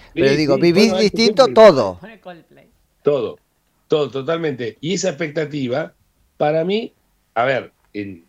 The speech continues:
Speaker 2: yo siempre, vos sabés que yo, yo peco y no puedo hacer política porque soy demasiado imbécil. Y la política es para gente viva. Pero yo creo que, eh, debería ser un vector de decir, "Loco, pe-, yo siempre quiero que la política elija las peleas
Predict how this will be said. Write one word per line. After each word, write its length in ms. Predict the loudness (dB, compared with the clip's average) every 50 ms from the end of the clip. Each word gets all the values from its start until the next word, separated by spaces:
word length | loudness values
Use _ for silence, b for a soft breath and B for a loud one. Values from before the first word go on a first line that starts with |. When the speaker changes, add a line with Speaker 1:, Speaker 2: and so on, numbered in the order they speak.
| _ _ _ _ _ _ _ -8
Speaker 2:
yo 140 | -4 -4 -4
siempre, 340 | -2 -4 -4 -4 -2 -2 -2
vos 160 | -2 -2 -4
sabés 160 | -6 -6 -6
que 80 | -8 -4
yo, 240 | -4 -6 -6 -6 -10
yo 240 | -6 -6 -6 -4 -4
peco 480 | -6 -6 -6 -4 -2 -2 -2 -2 -4 -8
y 100 | -12 -8
no 160 | -8 -8 -6
puedo 160 | -4 -2 -2 -2
hacer 220 | -2 -4 -6 -6
política 480 | -6 -6 -6 -6 -6 -6 -4 -4 -4 -6
porque 140 | -8 -12 -10
soy 80 | -6 -6
demasiado 380 | -4 -4 -6 -6 -4 -4 -4
imbécil. 540 | -4 -4 -4 -4 -6 -6 -8 -10 -12 -12 -14 _ _ _ _ _ _ _ _ _ _ _ _ _ _ _ _ _ _ _ _ _ _ _ _
Y 100 | -6 -4
la 100 | -4 -2
política 260 | -2 -2 -2 -2 -2 -2
es 40 |
para 140 | -2 -4 -6
gente 300 | -4 -6 -8 -6 -6 -6
viva. 420 | -6 -6 -6 -4 -6 -6 -8 -10 _ _ _ _ _ _ _ _ _ _ _ _ -8
Pero 200 | -6 -6 -6 -6
yo 200 | -4 -4 -4 -2
creo 140 | -2 -4
que, 240 | -4 -4 -8 -8 -8 -8
eh, 140 | -8 -6 -4
debería 400 | -4 -2 -2 -2 -2 -2 -2 -4
ser 280 | -2 -6 -6 -6 -6 -10 -10
un 140 | -10 -10
vector 560 | -10 -10 -12 -12 _ -4 -4 -4 -4 -6 -10 _ _ _ _ _ _ -8
de 360 | -6 -4 -4 -4 -6 -8 -12 _ -10
decir, 280 | -8 -4 -2 -2 0
"Loco, 460 | 0 -2 -2 -2 -4 -6 -6 -6 -10 _ _ _ _ _ _ _ _ _ _ _ -4
pe-, 320 | -4 -4 -4 -6 -14 -14
yo 160 | -8 -6 -6
siempre 460 | -4 -4 -2 -4 -4 -4 -8 -16 -18 -10
quiero 220 | -8 -6 -6 -4
que 80 | -4 -4
la 100 | -4 -4
política 440 | -4 -6 -6 -6 -6 -6 -6 -6 -6
elija 380 | -8 -6 -6 -6 -8 -6 -6 -4
las 160 | -4 -6 -8
peleas 580 | -8 -10 -8 -8 -10 -10 -12 -12 -12 -14 -14